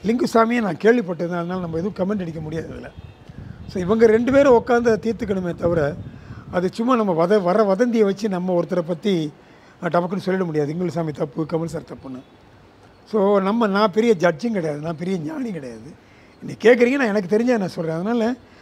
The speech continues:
நம்மளை பொறுத்தவரை அவங்க ரெண்டு பேரும் உட்காந்து இதை பேசணும். இல்ல அவங்க அந்த மாதிரி தக-, தகராறு பண்ணாருன்னா அவர் red card போட சொல்லி அப்புறம் கவுன்சிலுக்கு போய் தான் ஆகணும்.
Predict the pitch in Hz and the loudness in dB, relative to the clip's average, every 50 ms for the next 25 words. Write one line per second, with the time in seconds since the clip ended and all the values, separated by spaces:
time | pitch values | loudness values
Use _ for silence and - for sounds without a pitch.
0 | - - - - - - 175 190 220 233 202 220 247 - - 285 247 196 196 220 | -20 -20 -18 -10 -6 -4 0 4 4 4 4 4 -2 -2 2 2 4 4 4 2
1 | 226 220 214 208 214 233 226 277 269 285 294 262 220 208 190 - 240 240 233 233 | 0 0 0 0 0 0 0 0 0 2 4 4 4 4 4 2 2 2 4 2
2 | 208 196 - - 202 208 185 - 175 160 185 240 285 - - - - - - - | 2 0 0 0 0 0 0 0 -2 -4 -2 -4 -6 -10 -14 -20 -20 -20 -20 -20
3 | - - - - 208 214 226 247 269 269 240 202 190 190 185 185 185 190 196 202 | -20 -20 -10 -4 -2 0 4 4 6 6 6 4 4 2 0 -2 -2 -2 0 0
4 | 226 240 - - 202 208 208 202 196 196 233 247 240 190 220 214 226 233 254 330 | 0 0 2 2 2 2 2 2 2 4 4 4 4 2 0 -2 -2 -4 -6 -6
5 | 359 339 277 254 233 226 233 214 - - 233 220 208 180 202 190 180 160 170 165 | -2 2 4 4 4 4 2 2 2 2 2 2 2 -2 -4 -6 -4 -6 -6 -6
6 | 190 220 202 175 180 180 165 - - - - - - - - - - 233 240 240 | -4 -4 -4 -4 -6 -8 -8 -12 -18 -20 -20 -20 -20 -20 -20 0 4 6 6 8
7 | 190 226 214 175 143 175 175 165 151 175 151 127 127 - | 8 4 4 4 2 0 0 0 0 -2 -4 -4 -6 -10